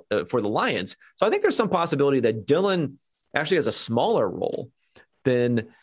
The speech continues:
Williams had, especially if he's not getting involved in the passing game.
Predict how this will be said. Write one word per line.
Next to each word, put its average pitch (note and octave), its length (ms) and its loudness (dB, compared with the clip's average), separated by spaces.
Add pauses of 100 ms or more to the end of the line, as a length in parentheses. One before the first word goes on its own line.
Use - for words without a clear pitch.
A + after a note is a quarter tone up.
(280)
Williams D3+ 460 0
had, G#2+ 200 0
especially F3+ 360 0
if C3+ 100 0
he's A#2+ 120 0
not B2 140 0
getting A#2+ 180 -2
involved A2+ 300 0
in A2 80 -4
the G#2 60 -6
passing C#3+ 420 -2
game. - 300 -10